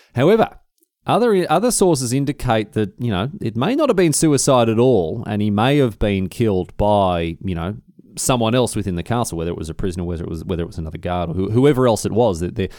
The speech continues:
there, there are suggestions, at least, that foul play was involved in this bloke's death.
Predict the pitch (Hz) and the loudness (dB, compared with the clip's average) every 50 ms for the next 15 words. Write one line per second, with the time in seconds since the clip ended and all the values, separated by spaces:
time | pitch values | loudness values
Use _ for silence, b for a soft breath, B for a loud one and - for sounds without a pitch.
0 | B B B B B B - 110 104 104 - 104 117 123 120 117 120 131 131 123 | B B B B B B 0 0 0 0 0 0 0 0 2 2 2 2 2 2
1 | 117 - - _ - - - - 131 110 - 147 156 147 - 165 143 113 101 95 | 0 -2 -4 _ -8 -6 -4 -2 -2 0 0 0 0 0 -2 -2 -2 -2 -2 -4
2 | - 90 85 87 85 - - - 101 - - - 101 92 85 87 - - - 90 | -4 -6 -6 -8 -8 -8 -8 -10 -10 -10 -6 -6 -4 -4 -4 -6 -8 -8 -6 -6
3 | 87 90 87 87 85 87 82 90 80 80 82 - - 85 82 82 80 - - - | -4 -4 -6 -6 -6 -6 -6 -6 -6 -6 -6 -6 -6 -8 -6 -6 -8 -10 -10 -10
4 | - - - - - - 110 110 - - - - - - | -10 -10 -10 -12 -10 -4 -4 -4 -4 -4 -8 -14 -18 -18